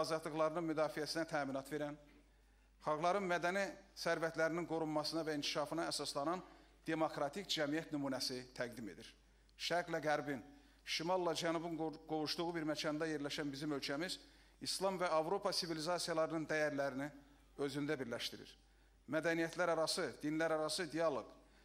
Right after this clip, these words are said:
və multikulturalizm Azərbaycanda dövlət siyasət səviyyəsinə qaldırılmışdır. Azərbaycan dövləti müxtəlif dinlərə etiqad edən insanlar üçün əminamanlıq və xeyirxahlıq mühitinin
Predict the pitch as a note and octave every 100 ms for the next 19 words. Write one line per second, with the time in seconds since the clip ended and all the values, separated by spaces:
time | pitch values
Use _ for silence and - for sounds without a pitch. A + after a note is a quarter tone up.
0 | - C#3 D3+ E3+ E3 F3 E3+ D#3+ F3+ F3
1 | G3+ F3 E3 E3 E3+ D3+ D3+ D#3+ D#3+ -
2 | E3+ F3 F#3 D#3+ C#3 C#3+ C3+ D3 C3 B2+
3 | C#3 B2+ B2+ B2 A2+ G#2+ - - - -
4 | - - - - - C3+ D#3+ E3 F3 G3
5 | F3 E3+ E3 E3+ D#3 F3 F3+ F3+ E3 D#3+
6 | D#3+ E3+ - - - _ D3+ D#3 E3+ F#3+
7 | F3 E3 E3+ D#3 F3+ D#3+ F3 D#3+ E3+ D#3+
8 | D#3+ D#3 D#3 D3+ D3+ E3+ - E3 D#3+ -
9 | - - - D#3+ D#3+ D3+ F3 F3 - F3
10 | D#3+ F3 E3+ E3